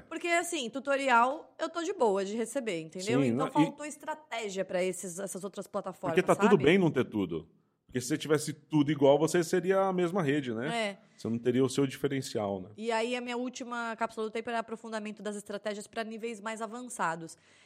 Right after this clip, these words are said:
Speaker 1: Eu posso dizer que foi razoavelmente bem por causa dos cases. Se eu não tivesse visto tantos cases, eu teria voltado chateada.
Speaker 2: É,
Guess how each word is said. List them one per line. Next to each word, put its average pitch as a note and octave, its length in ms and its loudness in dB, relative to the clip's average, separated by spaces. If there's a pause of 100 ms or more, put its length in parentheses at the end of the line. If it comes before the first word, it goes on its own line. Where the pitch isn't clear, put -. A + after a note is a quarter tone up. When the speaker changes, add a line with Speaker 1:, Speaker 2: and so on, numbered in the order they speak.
(140)
Speaker 1:
Eu F#4+ 80 -6
posso F4+ 260 0
dizer D#4+ 300 -2
que D#4 640 -4 (520)
foi D#4 340 -2 (320)
razoavelmente C4 920 -4
bem C#4 560 -6 (400)
por D#4+ 160 -6 (140)
causa G4+ 440 0
dos G#4+ 160 -8
cases. D#3+ 640 -10 (220)
Se - 100 -14
eu A3+ 60 -10
não D4 100 -12
tivesse D#4 420 -6
visto C4+ 320 -8
tantos F#4+ 460 -6
cases, A#3 640 -4 (500)
eu A#3 140 0
teria A#3 260 -4
voltado A3 640 -6
chateada. - 840 -8 (140)
Speaker 2:
É, G2 760 4